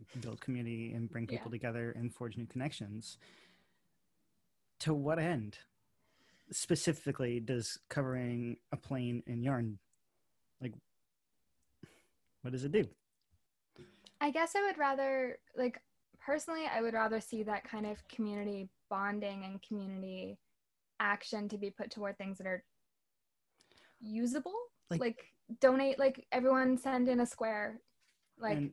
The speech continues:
Speaker 1: yeah.
Speaker 2: eight-by-eight square, we sew it together, and then we have blankets to donate.
Speaker 1: Then we have, yeah,
Speaker 2: And
Speaker 1: exactly.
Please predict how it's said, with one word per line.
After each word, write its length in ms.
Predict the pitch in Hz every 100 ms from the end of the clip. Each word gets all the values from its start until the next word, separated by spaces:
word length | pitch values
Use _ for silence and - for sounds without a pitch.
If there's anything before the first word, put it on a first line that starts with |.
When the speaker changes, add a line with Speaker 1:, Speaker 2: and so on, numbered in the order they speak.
| -
Speaker 1:
yeah. 160 | 170
Speaker 2:
eight-by-eight 360 | 233 220 214 -
square, 260 | - 202 196
we 100 | 214
sew 140 | 202
it 80 | 196
together, 300 | 208 190 185
and 200 | 185 202
then 80 | 196
we 60 | 196
have 120 | 190
blankets 420 | 190 190 190 -
to 100 | 214
donate. 420 | 190 175 - - - _ _ -
Speaker 1:
Then 80 | 143
we 60 | 139
have, 100 | -
yeah, 200 | 156 117
Speaker 2:
And 80 | 113
Speaker 1:
exactly. 460 | 123 185 - 110